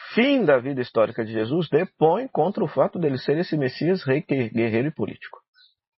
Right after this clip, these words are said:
Por isso que o Novo Testamento vai entender o messianismo de Jesus de outra forma. Jesus não é o Messias filho de Davi, mas Jesus é o Messias servo sofredor, Isaías cinquenta e três,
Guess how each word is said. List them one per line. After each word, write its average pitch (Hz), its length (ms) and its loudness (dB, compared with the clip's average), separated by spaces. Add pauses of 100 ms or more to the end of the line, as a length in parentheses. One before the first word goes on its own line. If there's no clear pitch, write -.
(380)
Por 156 160 6
isso 196 320 0
que 147 100 0
o 135 60 2
Novo 147 220 0
Testamento 113 580 -2
vai 127 160 0
entender 147 360 0
o 170 60 -2
messianismo 139 580 0
de 127 80 -6
Jesus 131 340 0
de 135 100 0
outra 180 400 2
forma. - 420 -2 (180)
Jesus 110 440 -2
não 113 100 2
é 107 40 4
o 107 40 0
Messias 104 380 -4
filho 101 180 -4
de 131 80 -4
Davi, 139 380 0
mas 147 200 0
Jesus 120 420 0
é 139 40 2
o 127 40 -2
Messias 107 420 -2 (180)
servo 165 420 4
sofredor, 110 720 -2
Isaías 98 420 -2
cinquenta - 280 -2
e 139 80 -2
três, 214 260 2